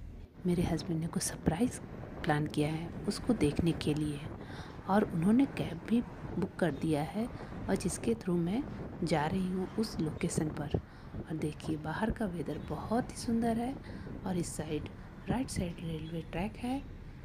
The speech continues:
जहाँ पर मे-, मेट्रो का रेलवे ट्रैक है ये। और हम जा रहे हैं, हम, हमको बहुत ही एक्साइटेड, एक्साइटेड हूँ कि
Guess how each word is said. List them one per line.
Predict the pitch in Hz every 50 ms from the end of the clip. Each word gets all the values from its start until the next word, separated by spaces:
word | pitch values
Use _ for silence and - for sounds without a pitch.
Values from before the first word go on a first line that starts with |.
| - -
जहाँ | - 202 185 214 247
पर | 233 - 185 170 151 -
मे-, | 160 156 175 - - - - - - - - - - - - - - - -
मेट्रो | 175 160 151 - - - 226 226
का | - - 226 233 240 - - - - - - - - -
रेलवे | 170 160 156 151 151 147
ट्रैक | - - 151 139 143 - -
है | - 165 156 165 180
ये। | 214 269 277 - - - - - - - - - - - - - -
और | 175 165 165 - - - -
हम | 202 226 269 285 - - - - - - - - - - - - -
जा | - 160 156 180
रहे | 190 208 208
हैं, | 202 208 214 214 - - -
हम, | - 160 160 151 - - - - - - - - - - - -
हमको | 185 147 156 170 160 - 170 156
बहुत | - - - - - - - - - 208 208 226 - - - 226
ही | 240 254
एक्साइटेड, | - - - - - - - - 156 151 - - - 156 -
एक्साइटेड | - - - - - - - - 214 226 233 - - 262
हूँ | 240 202 185 185
कि | - - 240 -